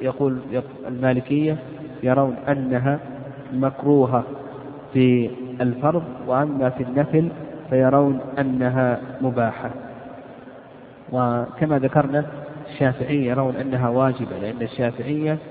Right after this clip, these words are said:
يرون أن البسملة آية من الفاتحة، يرون أنها آية من الفاتحة وآية من، نعم، آه، من أول كل سورة، يعني من أول كل سورة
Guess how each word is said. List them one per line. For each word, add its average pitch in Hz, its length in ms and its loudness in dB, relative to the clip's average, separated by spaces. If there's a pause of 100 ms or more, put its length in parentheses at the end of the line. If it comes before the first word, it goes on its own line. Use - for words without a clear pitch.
(420)
يرون 131 400 2
أن 139 400 -4
البسملة 147 800 0 (300)
آية 147 500 0 (380)
من 123 100 -2
الفاتحة، 123 600 -2 (640)
يرون 120 260 0 (100)
أنها 123 580 -2
آية 110 220 0
من 113 60 -4
الفاتحة 127 580 -4
وآية 151 680 0 (600)
من، 143 500 -4 (1300)
نعم، 113 180 2 (200)
آه، 117 160 -4 (380)
من 127 120 -4 (120)
أول 175 280 4
كل 139 200 0
سورة، 117 300 -6 (480)
يعني 110 200 -8
من 113 100 -8 (120)
أول 143 280 4
كل 135 200 -2
سورة 156 360 4